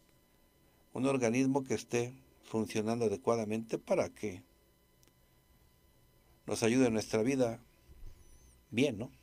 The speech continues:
Entonces, caminar está bien. Si puede nadar, igual bien. O si no, en casa, ejercicios suaves.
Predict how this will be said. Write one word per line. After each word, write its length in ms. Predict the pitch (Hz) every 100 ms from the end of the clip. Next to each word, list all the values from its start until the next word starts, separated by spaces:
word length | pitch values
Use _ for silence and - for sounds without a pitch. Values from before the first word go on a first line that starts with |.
| - - - - - - - -
Entonces, 340 | 151 135 185 -
caminar 480 | - 147 147 180 254
está 220 | - 123
bien. 360 | 143 233 233 - - - - - _ _ _ _ - -
Si 140 | -
puede 260 | 170 185 190
nadar, 300 | 165 185 254 - - - _ - - _ _ -
igual 300 | 127 113 143
bien. 400 | 113 135 190 95 - - - _ _ _ _ _ _ - - - - -
O 160 | 123 110
si 100 | 131
no, 240 | 180 262
en 60 | 226
casa, 420 | 226 226 202 156
ejercicios 440 | 135 117 147 135
suaves. 680 | - 147 156 147 - - -